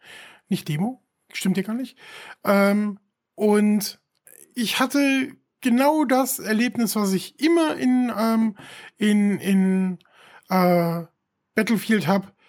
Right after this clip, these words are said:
Gerade jetzt so mit sechsundneunzig Leuten, äh, auf einem Schlachtfeld, das ist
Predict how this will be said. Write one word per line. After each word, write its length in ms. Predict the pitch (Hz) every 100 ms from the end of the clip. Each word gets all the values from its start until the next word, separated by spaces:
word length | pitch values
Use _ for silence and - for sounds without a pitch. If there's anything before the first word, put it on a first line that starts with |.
| _ - _ -
Gerade 240 | 180 233
jetzt 240 | 226 208
so 100 | -
mit 180 | 214 202
sechsundneunzig 680 | - 254 - 240 240 240 -
Leuten, 540 | 190 254 262 254 247
äh, 40 | -
auf 400 | 202 202 202 180
einem 300 | 190 247 240
Schlachtfeld, 760 | - 220 202 - 220 214 202
das 160 | 196 190
ist 340 | 185 - -